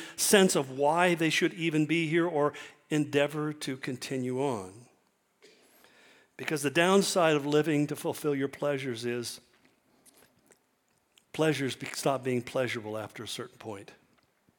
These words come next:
I was thinking to myself, and I was looking at what Chick-fil-A is paying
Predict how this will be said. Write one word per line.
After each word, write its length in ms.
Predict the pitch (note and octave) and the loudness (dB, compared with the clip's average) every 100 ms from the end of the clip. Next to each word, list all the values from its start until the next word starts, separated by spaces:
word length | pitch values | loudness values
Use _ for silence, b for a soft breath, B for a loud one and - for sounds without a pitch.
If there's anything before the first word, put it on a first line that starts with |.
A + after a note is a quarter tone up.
| _ _ _ - B B B | _ _ _ -18 B B B
I 40 | - | -4
was 100 | C#3+ | 4
thinking 220 | F#3 E3+ | 6 8
to 60 | C#3+ | 6
myself, 420 | C3 - F3+ E3 | 4 6 6 6
and 100 | C3 | 4
I 20 | |
was 60 | B2+ | 4
looking 240 | D#3 D3 | 2 2
at 60 | C3 | 0
what 460 | C3+ - F#3 - | -2 -8 -10 -8
Chick-fil-A 460 | - G#3 - D#3 C#3 | -2 0 0 0 2
is 160 | B2 A#2+ | 2 0
paying 500 | - D#3 D3 C3+ | -2 2 4 2